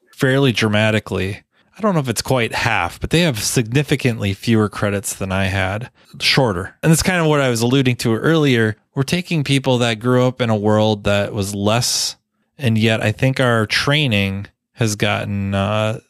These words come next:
I mean, one thing, I grew up around on a, grew up on a farm and a farm implement dealer. So that's, that's already should be out the window. But a lot of us grew up in houses where mom or dad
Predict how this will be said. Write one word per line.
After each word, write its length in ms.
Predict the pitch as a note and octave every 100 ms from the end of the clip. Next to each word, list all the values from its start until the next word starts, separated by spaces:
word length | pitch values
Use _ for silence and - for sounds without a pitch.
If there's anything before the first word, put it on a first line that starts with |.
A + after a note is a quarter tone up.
| -
I 40 |
mean, 240 | D3 D#3 D3+
one 180 | F#3+ F3
thing, 160 | C#3
I 60 | B2
grew 180 | A#2 B2+
up 100 | A#2
around 220 | A2+ G2
on 240 | F2 F#2 _ _ -
a, 80 |
grew 220 | - - C3
up 120 | A2+
on 100 | G2
a 60 |
farm 560 | - - G#2 F2+ F2+ G2+ -
and 480 | C3+ C3 A#2 A2 A2 _
a 120 | G#2+
farm 300 | - A#2+ A2
implement 540 | G#2 G2+ F#2+ F#2+ G2+ F#2+
dealer. 540 | A#2 A2 F2+ - - - - _ _ _
So 460 | - - C3 A2 A2+
that's, 380 | D3 C#3 - -
that's 240 | - B2+ C3
already 400 | A2+ G#2+ G#2+ A2 _ -
should 220 | - B2
be 120 | A2
out 160 | G2+ F#2+
the 80 |
window. 400 | G2 F#2 F2+ G#2+ C3 -
But 120 | D3
a 40 |
lot 220 | D#3 E3+ G#3
of 200 | D3 G2+
us 440 | G2+ G2 - -
grew 280 | A2 A#2 A2
up 160 | G#2+
in 100 | A2
houses 540 | F#2 A#2+ B2+ A#2 G#2+ G2+
where 400 | G2+ G2 G2+ F#2+ - - _ _ _ _ _
mom 320 | A2+ G#2+ B2
or 60 | C#3+
dad 560 | A2 G2+ G2+ G2+ G2+